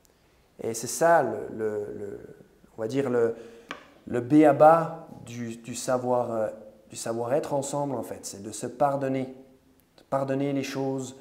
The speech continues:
euh, les choses, euh, les choses pas graves. Il faut se pardonner, parce que la plupart des choses qui nous arrivent sont pas graves. Hein ? Il y a, il y a plein de choses qui nous vexent, nous, euh, mais c'est subjectif. Ce n'est pas forcément exactement,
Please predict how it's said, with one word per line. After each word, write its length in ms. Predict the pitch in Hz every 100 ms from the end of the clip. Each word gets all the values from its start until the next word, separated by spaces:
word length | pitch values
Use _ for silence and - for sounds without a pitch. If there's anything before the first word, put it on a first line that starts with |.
| - - - _ -
euh, 480 | 110 107 104 101 98
les 120 | 98
choses, 420 | 101 - 120 117 110
euh, 360 | 104 101 98 101
les 60 | 104
choses 240 | - 104
pas 140 | - 131
graves. 320 | 139 160 117 - - - _ _ _ _ _ _
Il 40 | -
faut 80 |
se 100 | 113
pardonner, 500 | - 135 139 147 151
parce 160 | 151 -
que 80 | 143
la 80 | 143
plupart 340 | 165 180 160
des 120 | 151
choses 260 | 151 165 160
qui 80 | 143
nous 100 | 139
arrivent 180 | 143
sont 200 | 143 143
pas 200 | 143 143
graves. 340 | 143 131 113 - - - _ _ _ _ _ _ _ _ _ _ _ _
Hein ? 180 | 113 113 - - - _ -
Il 60 |
y 20 |
a, 120 | 123 113
il 80 |
y 40 | 123
a 40 |
plein 140 | 123 139
de 60 |
choses 260 | 139 151 151
qui 260 | 143 131 127
nous 120 | 123
vexent, 360 | 131 156 156
nous, 480 | 127 135 170 175 170 - - - _ -
euh, 440 | 117 117 113 113 107
mais 80 | 113
c'est 480 | 113 135 131 127 127
subjectif. 760 | - - 156 156 170 170 - - - _ _
Ce 160 | - 120
n'est 60 |
pas 280 | 120 139 131
forcément 520 | - 135 - 127 135
exactement, 720 | 127 123 131 135 135 135 131